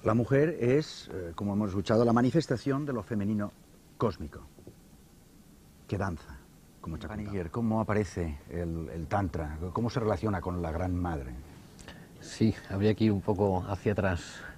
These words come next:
Speaker 2: De hecho, los textos tántricos son bastante modernos, son desde el siglo diez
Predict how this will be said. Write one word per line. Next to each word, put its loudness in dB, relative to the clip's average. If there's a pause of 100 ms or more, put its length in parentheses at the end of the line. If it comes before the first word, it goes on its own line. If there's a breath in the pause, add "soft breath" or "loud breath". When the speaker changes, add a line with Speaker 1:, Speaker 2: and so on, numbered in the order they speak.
(120)
Speaker 2:
De -2
hecho, 4
los 4
textos 2
tántricos 4
son 0
bastante 2
modernos, 4 (300)
son -2 (200)
desde -8
el -10
siglo 0
diez 4